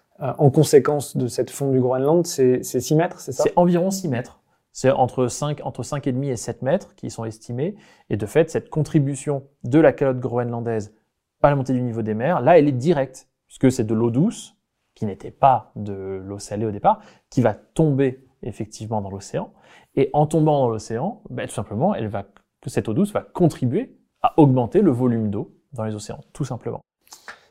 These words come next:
Speaker 1: Et donc, pour que les gens comprennent bien, six mètres, ça veut dire que New York, euh, Lagos, euh... Euh, Tokyo, euh, la plupart des plus grandes villes du monde sont des villes côtières. Ça veut dire que ces villes-là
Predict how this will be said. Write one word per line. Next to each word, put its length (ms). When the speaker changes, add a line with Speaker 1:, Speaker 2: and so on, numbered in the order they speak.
Speaker 1:
Et 120
donc, 200
pour 340
que 100
les 320
gens 160
comprennent 360
bien, 380
six 220
mètres, 300
ça 160
veut 80
dire 260
que 280
New 180
York, 460
euh, 320
Lagos, 720
euh... 200
Euh, 240
Tokyo, 640
euh, 120
la 120
plupart 300
des 80
plus 160
grandes 200
villes 140
du 100
monde 420
sont 300
des 120
villes 240
côtières. 460
Ça 120
veut 40
dire 140
que 60
ces 200
villes-là 400